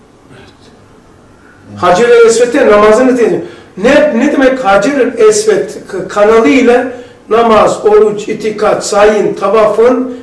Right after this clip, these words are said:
Speaker 2: ş-, şaftın hepsi öteye geçiyor. Oradan sana cevap geliyor. Seni de o Kabe üzerindeki pislikleri üzerime aldım dedi. Beni mi şahit yaptın? Ben de şahitliğini kabul ediyorum. Pisliklerimizi alıyor.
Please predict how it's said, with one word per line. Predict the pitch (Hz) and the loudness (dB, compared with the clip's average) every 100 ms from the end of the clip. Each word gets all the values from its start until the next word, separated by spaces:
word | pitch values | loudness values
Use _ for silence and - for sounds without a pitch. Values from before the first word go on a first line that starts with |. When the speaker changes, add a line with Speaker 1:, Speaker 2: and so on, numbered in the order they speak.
| - | -20
Speaker 2:
ş-, | - - - | -20 -14 -12
şaftın | - 214 214 214 240 226 | -2 0 2 0 -4 -2
hepsi | 269 339 - 269 302 302 - - - - | 0 -2 -2 -2 -2 -4 -12 -20 -16 -2
öteye | 214 226 226 | 2 4 4
geçiyor. | 202 156 151 131 - - - - _ _ - _ _ _ _ _ _ _ _ _ _ _ _ _ _ _ _ _ _ _ _ _ - | 2 -2 -6 -8 -12 -18 -20 -20 _ _ -20 _ _ _ _ _ _ _ _ _ _ _ _ _ _ _ _ _ _ _ _ _ -6
Oradan | 190 226 | 0 2
sana | 247 233 208 | 2 2 2
cevap | 190 180 175 | 0 0 0
geliyor. | 185 180 240 269 - - - - _ - | -2 0 2 0 -4 -14 -20 -20 _ -14
Seni | - 220 240 208 | -2 0 2 2
de | |
o | 214 208 202 190 - | 2 2 0 -2 -2
Kabe | 208 208 180 - 247 - - - - 226 | 0 2 2 0 -4 -6 -16 -20 -12 -4
üzerindeki | 208 208 196 202 - | 0 2 2 -2 -6
pislikleri | 220 - - - 190 | -8 -8 -8 -4 -4
üzerime | - 190 202 220 240 | -4 -2 0 2 2
aldım | 226 175 165 | 2 0 -2
dedi. | 151 151 220 - - - | -2 -2 -4 -6 -16 -6
Beni | 185 | -2
mi | 294 - | 0 0
şahit | 214 170 165 175 | 0 0 -2 -4
yaptın? | - - 240 - - - - | -4 -2 -4 -6 -18 -20 -4
Ben | 226 220 | -2 0
de | |
şahitliğini | 208 214 190 202 185 - | 0 0 -2 -2 -4 -4
kabul | 196 214 | -4 -2
ediyorum. | 226 269 254 | -2 -2 -4
Pisliklerimizi | - - - - 220 208 196 196 | -6 -10 -10 -2 -2 0 -2 -2
alıyor. | 214 254 269 | 0 2 0